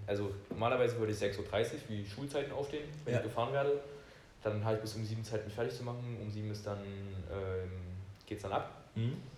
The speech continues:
Speaker 1: weil wir sieben Uhr dreißig in der Feuerwehr sein müssen. Und, ähm, heute bin ich Zug gefahren und da kam tatsächlich mein Zug schon sechs Uhr zweiundvierzig, damit ich rechtzeitig da bin.
Speaker 2: <laughs>
Speaker 1: Und, äh, da bin ich fünf Uhr fünfundvierzig aufgestanden.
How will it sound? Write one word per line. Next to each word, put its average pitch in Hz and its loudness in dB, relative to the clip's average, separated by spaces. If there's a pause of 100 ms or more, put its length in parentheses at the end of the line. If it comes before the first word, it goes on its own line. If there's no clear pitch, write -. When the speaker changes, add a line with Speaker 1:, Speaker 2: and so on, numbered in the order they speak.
(520)
Speaker 1:
weil 107 6
wir 107 6
sieben 110 0
Uhr 113 2
dreißig 107 2
in 110 -2
der 101 0
Feuerwehr 127 2
sein 135 0
müssen. 135 -6 (720)
Und, 110 2 (120)
ähm, 107 6 (100)
heute 143 4 (100)
bin 110 -4
ich 107 -4
Zug 147 -6
gefahren 135 0
und 113 0
da 104 4 (460)
kam 110 -2
tatsächlich 107 -2
mein 107 -2
Zug 110 -6
schon 104 -4
sechs 101 -2
Uhr 98 0
zweiundvierzig, 95 -2
damit 131 -4
ich - -8
rechtzeitig 131 -2
da 131 2
bin. 139 -2 (400)
Speaker 2:
<laughs> - -8
Speaker 1:
Und, 120 2 (100)
äh, 110 6
da 110 6
bin 117 0
ich - -4 (100)
fünf 117 -4
Uhr 110 0
fünfundvierzig 104 -4
aufgestanden. 85 -8